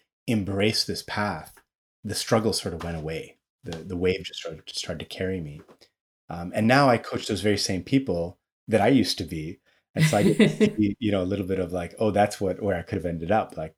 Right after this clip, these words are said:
Speaker 1: you know,
Speaker 2: Yeah.
Speaker 1: with, with a lot of stress and, and health issues, right? Because I had, in
Speaker 2: Mm-hmm.
Speaker 1: my career, I had two bosses that had heart attacks. They both
Speaker 2: Yeah.
Speaker 1: survived.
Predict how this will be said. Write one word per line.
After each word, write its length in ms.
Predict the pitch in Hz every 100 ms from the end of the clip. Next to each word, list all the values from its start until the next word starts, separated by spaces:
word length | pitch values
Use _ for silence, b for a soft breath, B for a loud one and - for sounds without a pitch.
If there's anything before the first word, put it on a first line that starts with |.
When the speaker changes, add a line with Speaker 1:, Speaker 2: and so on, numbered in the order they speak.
| -
Speaker 1:
you 100 | 90
know, 100 | 82
Speaker 2:
Yeah. 160 | - -
Speaker 1:
with, 100 | -
with 80 | 135
a 60 | 110
lot 180 | 101
of 60 | 101
stress 500 | - - 104 101 -
and, 300 | 110 101 98 B B B B _ _
and 100 | 117
health 240 | 113 208 -
issues, 460 | - - - -
right? 160 | 101 120
Because 180 | 117 107
I 100 | 120
had, 220 | 127 107
in 60 | 90
Speaker 2:
Mm-hmm. 120 | 98
Speaker 1:
my 120 | 107
career, 300 | 131 117 104
I 60 | 95
had 260 | 98 98
two 220 | - 151 156
bosses 400 | 101 120 - 87
that 140 | 85
had 160 | - -
heart 180 | - 151
attacks. 380 | 160 - - -
They 80 | 98
both 200 | 127 131
Speaker 2:
Yeah. 60 |
Speaker 1:
survived. 540 | 95 101 - - -